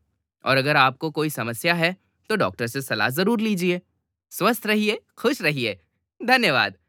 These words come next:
और हाँ, आप अपने सेहत से जुड़े कोई भी सवाल हमें कमेंट में पूछ सकते हैं।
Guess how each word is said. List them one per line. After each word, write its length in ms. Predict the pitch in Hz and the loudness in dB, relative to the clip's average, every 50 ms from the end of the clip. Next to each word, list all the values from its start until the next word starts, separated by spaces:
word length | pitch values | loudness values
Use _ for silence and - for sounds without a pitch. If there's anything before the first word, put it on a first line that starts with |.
| _ _ _ _ _ - | _ _ _ _ _ -4
और 120 | 139 156 160 | -2 0 2
हाँ, 340 | 160 175 214 214 - - _ _ _ _ _ _ _ _ _ _ _ - | 4 4 4 4 2 -2 _ _ _ _ _ _ _ _ _ _ _ 0
आप 320 | 127 139 165 190 185 175 | 4 4 4 4 2 0
अपने 260 | 170 147 170 190 196 | -4 -4 -4 -4 -4
सेहत 360 | 185 - 151 147 156 175 165 | -2 -2 -2 -2 -2 -4 -4
से 120 | - 190 170 | -4 -6 -4
जुड़े 280 | 151 151 147 160 185 | -4 -4 -2 -2 -4
कोई 400 | 175 - 151 151 160 180 196 196 | -4 -4 -6 -4 0 0 0 0
भी 120 | 185 208 190 | 0 -2 -2
सवाल 380 | - 170 143 147 156 175 185 | -2 -2 2 4 4 4 4
हमें 280 | 175 156 135 143 170 180 | 2 -2 -4 -4 -4 -4
कमेंट 320 | - 143 131 143 156 160 | -4 -2 -2 -2 -2 -2
में 80 | 175 180 | -2 -4
पूछ 240 | - - 147 151 143 | -2 -2 -2 -2 -2
सकते 340 | - - 123 107 - 123 120 | -2 -6 -8 -4 -2 -2 -2
हैं। 260 | 113 101 95 - | -2 -4 -6 -10